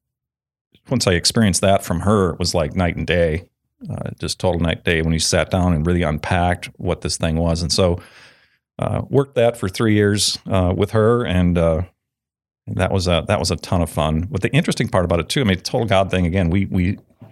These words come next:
had a, a connection with Cargill, and, uh, and I went in, they were looking, they were doing a, a training and development program for their mid-level managers, and they needed external coaches to walk through as a, as a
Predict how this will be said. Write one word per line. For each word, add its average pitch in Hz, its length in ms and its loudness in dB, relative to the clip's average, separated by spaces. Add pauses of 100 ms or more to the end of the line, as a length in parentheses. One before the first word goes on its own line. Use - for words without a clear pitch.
(140)
had 90 180 0 (220)
a, - 80 -4
a 85 40 -4
connection 110 420 0
with 90 180 -2
Cargill, 95 480 0 (280)
and, 87 340 0
uh, 78 200 -2 (1080)
and 95 260 4
I 90 60 4
went 101 220 4
in, 104 140 4
they 98 80 4
were 95 140 2
looking, 104 320 2
they 101 100 4
were 101 100 2
doing 98 220 4
a, 85 160 2
a 87 100 -2
training 107 260 4
and 104 40 4
development 101 320 2
program 92 260 2
for 92 100 0
their 85 120 0
mid-level 92 340 4
managers, 85 500 0
and 78 300 -8
they 95 140 0
needed 87 360 2 (220)
external 90 400 0
coaches 80 540 -2
to 98 100 -2
walk 82 360 0
through 85 360 0
as 82 120 0
a, 80 200 -4
as 80 160 0
a 76 140 0